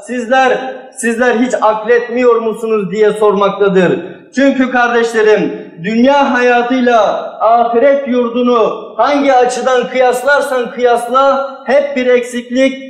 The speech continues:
hep bir eksiklik içerisindedir. Güzelliği geçicidir,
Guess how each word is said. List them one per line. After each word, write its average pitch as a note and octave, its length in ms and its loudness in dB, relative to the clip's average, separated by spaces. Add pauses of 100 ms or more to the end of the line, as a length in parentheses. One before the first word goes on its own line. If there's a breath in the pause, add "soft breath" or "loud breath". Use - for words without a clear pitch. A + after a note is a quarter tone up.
(160)
hep C#4 260 2
bir A#3+ 100 -4
eksiklik A3+ 680 -6
içerisindedir. G3+ 1200 0 (180)
Güzelliği B3+ 840 2
geçicidir, B3 760 0